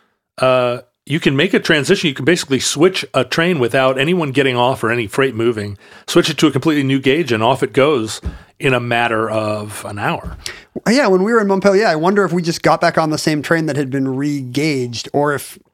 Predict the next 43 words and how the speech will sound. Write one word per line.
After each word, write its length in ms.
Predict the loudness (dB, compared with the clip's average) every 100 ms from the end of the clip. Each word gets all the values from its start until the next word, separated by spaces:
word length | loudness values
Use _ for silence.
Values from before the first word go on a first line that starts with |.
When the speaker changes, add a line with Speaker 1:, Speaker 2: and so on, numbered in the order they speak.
| _ -6
Speaker 2:
if 140 | -2
we 100 | -2
just 160 | -2 0
got 160 | 2
onto 240 | 0 -2 -4
a, 180 | -6 -8
a 80 | -4
different 280 | -2 -2
train 180 | 0 0
on 80 | 0
a 20 |
different 240 | -4 -4 -4
line. 200 | -6 0
It's, 100 | 2
I 100 | 4
Speaker 1:
Probably 320 | 4 2 2
a 60 | 2
different 340 | 0 0 2
train 180 | 2 2
on 100 | 0
a 20 |
Speaker 2:
Yeah. 40 | -2
Speaker 1:
different 260 | -4 -4
line. 280 | -2 -2 -4
If 120 | -2
they, 140 | 0 2
if 160 | 0 2
they 140 | 2
make 200 | 2 -2
you 80 | -2
get 220 | 2 4
off, 300 | 4 4 2
it's 180 | -4 0
much 220 | -2 0
easier 320 | 0 0 -2
to 100 | -2
just 200 | -6 -6
put 180 | -4 -2
you 60 | -4
on 80 | -4
a 80 |
different 260 | -6 -10 -10
train. 320 | -10 -12 -14